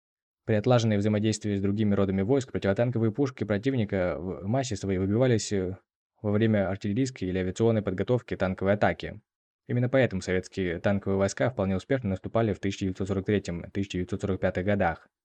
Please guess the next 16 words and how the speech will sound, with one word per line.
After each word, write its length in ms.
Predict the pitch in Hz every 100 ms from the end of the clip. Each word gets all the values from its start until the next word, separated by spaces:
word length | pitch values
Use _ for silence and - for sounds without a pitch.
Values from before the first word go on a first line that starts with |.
| _
несмотря 260 | 104 107 107
на 100 | 107
насыщение 560 | 101 - 101 127 120
верхмата 640 | 98 117 101 101 101 92 - _ _ _ _ _
семидесяти 300 | 104 104 101
пятью 260 | 95 101 127
миллиметровыми 480 | 98 92 107 110 98
противотанковыми 600 | 92 92 95 95 101 101
пушками. 560 | 120 104 - 85 82 - _ _ _ _ _ _ _ -
Уже 240 | 104 104
в 60 | -
тысяча 240 | 107 -
девятьсот 240 | 101 101
сорок 160 | 107 101
третьем 280 | 117 101 92
году 380 | 90 110 131